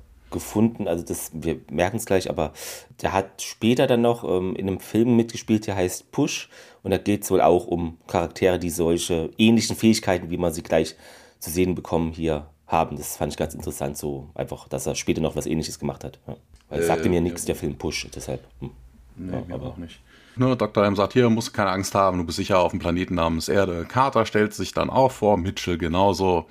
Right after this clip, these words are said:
Speaker 2: Und man will dann wissen, "Kannst du uns deinen Namen sagen?" Und er stellt sich dann auch jetzt vor und sagt, "Hey, Kalek." Und, äh, "Ja, Kalek, wir haben dich auf einem anderen Planeten gefunden, in Stasis, in einem Science Lab." Und, äh,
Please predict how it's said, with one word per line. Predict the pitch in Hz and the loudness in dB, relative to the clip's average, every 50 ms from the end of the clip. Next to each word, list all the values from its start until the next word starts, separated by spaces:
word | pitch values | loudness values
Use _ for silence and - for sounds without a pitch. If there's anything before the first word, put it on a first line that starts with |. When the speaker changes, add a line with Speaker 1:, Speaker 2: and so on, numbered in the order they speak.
| - - - | -10 -8 -6
Speaker 2:
Und | 92 85 | -4 -4
man | 85 85 87 | -4 -4 -4
will | - 87 | -4 -6
dann | 85 78 82 | -6 -6 -6
wissen, | 82 - 87 82 | -8 -8 -8 -6
"Kannst | - 90 80 90 | -6 -4 -4 -4
du | |
uns | 73 - - 85 | -4 -6 -6 -6
deinen | 90 - 90 101 104 104 98 | -4 -2 0 2 2 2 2
Namen | 95 95 90 90 87 | 2 2 2 0 0
sagen?" | 80 87 82 85 82 80 | 0 0 0 0 -2 -4
Und | - - | -6 -6
er | 82 80 | -6 -6
stellt | - - 78 76 | -6 -8 -10 -10
sich | - - - | -10 -12 -10
dann | - 76 76 | -8 -8 -8
auch | 71 - - | -8 -8 -12
jetzt | - - - | -16 -18 -14
vor | - - | -10 -10
und | 78 73 | -10 -10
sagt, | - - - - | -10 -12 -12 -12
"Hey, | - - 87 92 82 - | -10 -6 -6 -6 -6 -4
Kalek." | - - 76 87 87 87 - - - - - - - - - - - - - - - - - - | 0 0 2 2 2 0 0 -2 -6 -14 -20 -20 -16 -14 -14 -12 -14 -14 -16 -18 -18 -20 -12 -8
Und, | 80 82 82 82 - - | -6 -6 -6 -6 -8 -8
äh, | 90 | -4
"Ja, | 90 113 165 208 196 | 0 2 2 2 2
Kalek, | 185 - 156 160 160 151 - 127 | 2 2 2 2 2 0 2 2
wir | 120 | 2
haben | 117 123 | 2 2
dich | 117 - 120 | 0 0 -2
auf | 104 | 0
einem | 107 104 - | 0 0 0
anderen | 98 95 98 92 | 0 0 0 -2
Planeten | - 92 90 104 120 120 107 | -2 -2 0 0 0 0 0
gefunden, | 98 98 - - 104 104 107 | -4 -4 -4 -4 -4 -4 -2
in | 92 92 90 | -4 -4 -4
Stasis, | - - 82 82 85 87 82 85 90 87 - - 90 | -4 -2 0 0 0 0 0 -4 -6 -6 -6 -6 -8
in | 90 | -8
einem | 85 82 82 82 80 | -6 -8 -8 -8 -8
Science | - - 76 78 82 82 80 - - - | -6 -4 -4 -4 -4 -4 -6 -8 -8 -6
Lab." | 82 80 78 - - | -8 -8 -8 -10 -12
Und, | 69 76 73 73 - - | -12 -12 -12 -12 -12 -12
äh, | - - - - | -12 -10 -10 -12